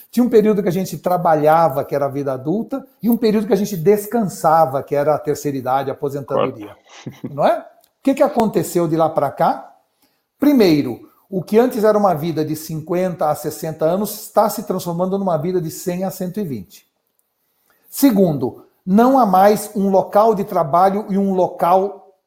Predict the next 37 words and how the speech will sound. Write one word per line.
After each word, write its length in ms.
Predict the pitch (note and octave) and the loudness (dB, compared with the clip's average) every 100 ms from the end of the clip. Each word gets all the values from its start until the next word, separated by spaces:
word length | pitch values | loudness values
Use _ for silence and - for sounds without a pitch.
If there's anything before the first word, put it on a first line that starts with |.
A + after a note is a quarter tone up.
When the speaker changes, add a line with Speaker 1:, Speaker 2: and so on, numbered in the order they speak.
| E3+ | -16
Speaker 1:
de 160 | C3+ | -10
viver. 500 | D#3+ D#3 D3 A#2+ - _ - | -8 -6 -6 -8 -12 _ -16
Agora 480 | C#3 D3 D#3 G3 G3+ | -6 0 2 2 -2
é 40 | |
tudo 260 | - F3+ F#3 | -6 -6 -4
junto 340 | C3 G3 G3 | -2 -4 -2
e 40 | F#3+ | -4
misturado. 680 | G3 G3+ F#3+ B2+ A#2+ - _ _ _ _ _ _ _ _ | -4 -4 -4 -2 -4 -10 _ _ _ _ _ _ _ _
Terceiro, 720 | C4+ C#4 - G#3+ F3+ C#3+ A#2 - _ _ _ | 2 2 4 4 4 4 -6 -14 _ _ _
eu 220 | A3 C#4+ | 0 2
estou, 400 | - - G3+ E3+ | 0 2 2 4
neste 320 | F3 G3+ G3+ | 0 -2 -4
momento, 540 | F3 E3 F#3+ A#3 A3 F3+ | -6 -4 0 -2 0 -2
às 160 | D3+ | 0
vezes 260 | F3 A3 G#3+ | 2 2 2
assistindo 580 | G#3 F#3 - - B3 A#3+ | -4 -6 -10 -6 -4 -4
no 120 | A3+ | -2
meu 100 | G#3 | -2
escritório 540 | G3+ F#3+ F3+ E3 D#3+ | -2 -6 -2 -2 -2
o 20 | |
final 320 | D#3 F3 F#3+ G3 | -4 -4 -2 -2
de 80 | |
uma 160 | F#3+ E3+ | -4 -6
série 400 | - E3 D#3+ D#3 | -6 -2 -2 -2
na 80 | D#3 | -2
Netflix 560 | D#3 D#3 - F3+ A3 | -2 -6 -8 -6 -4
e 60 | G#3+ | -2
depois, 320 | G#3 G#3+ F#3+ | -2 0 0
quando 160 | G3 F3+ | 0 -4
chego 260 | - E3 | -4 -4
em 80 | E3 | -4
casa, 380 | D#3+ E3+ F#3+ - | 0 2 2 2
abro 340 | G3+ F3 F3+ F#3+ | 2 2 2 0
uma 140 | F#3+ | -2
planilha 460 | F#3+ F3+ E3+ E3+ E3 | -2 -2 -2 -4 -4
de 80 | |
Excel. 360 | F3 - D3 A#2+ | -6 -4 -4 -4